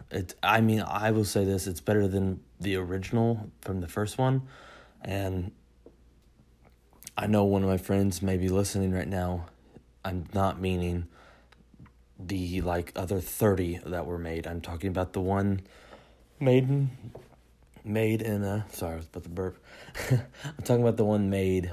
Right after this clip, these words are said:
with Bryan Cranston in it. I'm saying that, I'm saying that this one is better than that one, 'cause this one you get to see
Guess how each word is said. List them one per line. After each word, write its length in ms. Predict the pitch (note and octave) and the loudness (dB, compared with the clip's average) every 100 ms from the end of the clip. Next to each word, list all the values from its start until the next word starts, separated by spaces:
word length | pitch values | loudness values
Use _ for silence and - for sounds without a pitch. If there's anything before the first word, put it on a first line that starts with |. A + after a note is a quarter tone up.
| F#2 | -6
with 160 | F#2+ E2 - | -8 -8 -10
Bryan 280 | F#2+ F2+ E2+ | -4 -2 -2
Cranston 640 | - F2+ E2+ D#2 - D#2+ | -4 -4 -4 -8 -10 -10
in 100 | D#2+ | -8
it. 180 | D#2 - - - - - - - | -10 -14 -18 -20 -20 -20 -20 -16
I'm 220 | - G2+ | -6 -4
saying 480 | F2+ - G#2 F#2+ F#2 | -4 -2 -2 0 0
that, 220 | F2+ D2+ - - | -2 -6 -16 -6
I'm 220 | G#2+ G2+ | -2 0
saying 360 | F#2+ - G2+ F#2+ | 0 2 2 0
that 160 | F2 F2+ | -2 6
this 280 | A#2 B2 | 6 6
one 200 | - G#2+ | 2 0
is 260 | F#2+ F#2 E2+ F#2 - | 0 -4 -8 -12 -10
better 320 | - G#2 F#2+ F2+ | 0 0 0 -4
than 220 | E2+ E2+ | -4 -4
that 220 | F2+ D#2+ | -4 -4
one, 220 | F2 F2 | -6 -6
'cause 260 | E2+ F2+ E2+ | -6 -6 -2
this 260 | G#2+ A#2 - | 0 0 0
one 140 | G#2 | 0
you 120 | F#2+ | 0
get 240 | F#2 G2 - | -2 -4 -4
to 80 | E2+ | -8
see 680 | - - F#2 F2 D#2+ D#2 | -6 -4 -4 -4 -6 -8